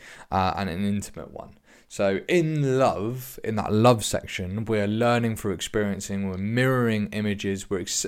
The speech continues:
we're kind of building a picture of what morals we want, what we want to be re-,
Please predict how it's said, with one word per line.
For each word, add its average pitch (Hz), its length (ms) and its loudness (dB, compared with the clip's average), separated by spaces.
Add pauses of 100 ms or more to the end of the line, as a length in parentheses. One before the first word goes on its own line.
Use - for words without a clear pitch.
we're 107 180 0
kind 117 220 -2
of 107 140 -6
building 135 280 6
a 117 60 0
picture - 420 -2
of 90 220 -8
what 95 300 0 (1000)
morals 156 600 10
we 151 100 8
want, 196 420 8 (300)
what 110 220 0
we 113 100 2
want 107 220 0
to - 80 -12
be 107 100 -2
re-, 107 220 0